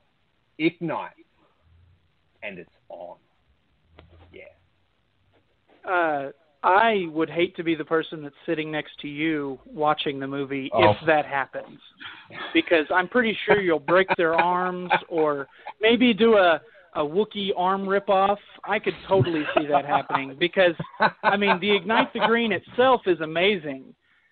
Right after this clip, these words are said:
Speaker 2: The Ignite the Green itself is amazing, and that's enough to make you freak out. But if he did it in the same way that he did in the, in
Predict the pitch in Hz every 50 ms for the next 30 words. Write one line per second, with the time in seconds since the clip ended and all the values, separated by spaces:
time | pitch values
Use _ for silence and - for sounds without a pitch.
0 | _ _ _ _ 170 165 170 156 180 208 226 240 240 233 185 214 226 214 196 175
1 | - - - 226 226 208 - 185 165 151 151 151 165 185 208 196 160 165 147 147
2 | 151 165 180 214 - - 214 190 165 156 - - - - 160 156 156 147 - -
3 | 151 139 - - 160 151 156 180 190 196 170 151 143 - _ _ _ _ _ _
4 | _ _ _ _ - 220 247 226 175 139 - - - - - - _ _ _ _
5 | _ - - 196 - - - - - - - - 196 208 208 208 214 - - -
6 | - 214 214 220 214 202 180 160 - - - 196 190 202 214 208 202 185 170 175
7 | 175 175 180 180 190 202 214 - _ _ _ _ _ _ 175 196 202 - - 202
8 | 202 208 175 160 185 190 196 202 196 202 190 196 - - _ - 185 165 165 165
9 | 160 156 151 147 143 143 _ _ _ _ _ _ _ _ _ _ - - - -
10 | 165 196 202 180